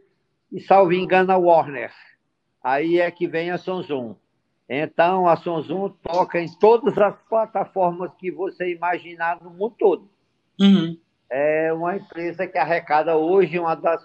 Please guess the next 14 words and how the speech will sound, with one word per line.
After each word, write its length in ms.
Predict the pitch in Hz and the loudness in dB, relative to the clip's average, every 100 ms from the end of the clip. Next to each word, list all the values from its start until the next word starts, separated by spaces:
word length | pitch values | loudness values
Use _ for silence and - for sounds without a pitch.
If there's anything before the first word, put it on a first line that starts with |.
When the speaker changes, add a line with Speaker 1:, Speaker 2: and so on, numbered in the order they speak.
| - | -12
Speaker 1:
principais 680 | 160 165 185 208 156 143 143 - | -20 -20 -20 -4 0 0 -2 -10
fontes 340 | 143 143 - 156 | -10 -10 -14 _
de 100 | - | -8
renda. 480 | 156 160 180 - 214 _ _ _ _ _ | -6 -6 -6 -6 -8 _ _ _ _ _
Daqueles 580 | 147 156 170 180 175 156 | 2 2 2 4 2 4
dez 260 | 208 185 | 4 4
negócios 500 | 185 185 147 160 156 | 2 -2 0 0 0
que 80 | - | -2
eu 60 | 156 | -2
lhe 100 | 139 | -4
disse 260 | 143 139 | -8 -8
que 80 | - | -2
eu 100 | 147 | -2
montei, 720 | 135 135 135 175 208 156 135 | 0 -6 -2 2 2 2 -4